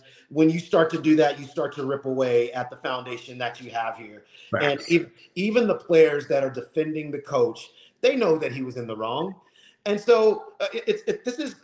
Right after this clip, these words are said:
Speaker 1: you know, the, the best organization says, as you well know, from the top down are solid. And if you gotta wear it as the head coach, then you just have to wear it, because what you don't want is to fracture your locker room. Now players are taking sides.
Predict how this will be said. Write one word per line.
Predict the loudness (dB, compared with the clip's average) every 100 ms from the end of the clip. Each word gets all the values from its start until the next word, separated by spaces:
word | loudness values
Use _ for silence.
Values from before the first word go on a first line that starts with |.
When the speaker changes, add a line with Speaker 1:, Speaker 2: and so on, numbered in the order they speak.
| -4
Speaker 1:
you | -4
know, | -4
the, | -6 -4
the | 0
best | 4 2 2
organization | 2 2 0 0 0 -4
says, | -4 -4
as | -6
you | -6
well | -2 -2
know, | 0 -2 -2 -4 -12 _ _
from | -10
the | -8
top | -6 -4 -4 -2
down | 0 2 0 -2
are |
solid. | -6 -4 -4 -4 -10 -14 _ _ -4
And | 2 2 2 -4 -12 -6
if | -6 -4
you | 0
gotta | 2 4
wear | 2 0 0
it | -4
as | -6 -6
the | -4
head | -4 -4
coach, | -2 -2 -2 -8 _ _ -8
then | -6
you | -6
just | -8 -4
have | -2 -2
to | -2
wear | 0 4
it, | 4
because | 2 -4 -4
what | -4 -10 -12
you |
don't | 2 4 4
want | 2 0 0 -8 -20 _
is | -8 -8
to | -10 -16 -6
fracture | -4 -4 -4 -2
your | 0 0 0
locker | -2 -4 -6
room. | -8 -4
Now | -2 4
players | 4 4
are |
taking | 2 -4 -2
sides. | -2 -4 -6 -16